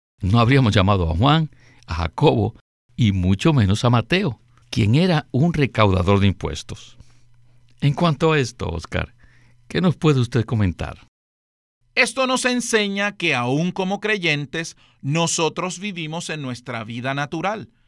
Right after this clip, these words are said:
Speaker 2: Siempre vivimos en nuestro yo, tratando de llevar a cabo las cosas según nuestros propios pensamientos y opiniones.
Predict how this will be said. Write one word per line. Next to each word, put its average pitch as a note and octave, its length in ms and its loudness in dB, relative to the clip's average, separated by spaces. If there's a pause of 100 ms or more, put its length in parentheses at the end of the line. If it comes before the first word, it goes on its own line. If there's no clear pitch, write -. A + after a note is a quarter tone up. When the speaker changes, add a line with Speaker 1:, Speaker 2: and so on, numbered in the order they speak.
(300)
Speaker 2:
Siempre G3 540 -2
vivimos E3 500 -4
en D3+ 120 -4
nuestro B2 440 -8
yo, G#2 400 -4 (460)
tratando G#3 760 0
de F#3+ 140 -4
llevar C#3+ 340 0
a E3+ 80 2
cabo E3 320 0
las E3+ 200 -4
cosas D3+ 420 -6
según B2+ 480 -4
nuestros C#3+ 460 -6
propios F3 460 -4
pensamientos G3+ 800 -6
y G3+ 40 -6
opiniones. G#3 680 -8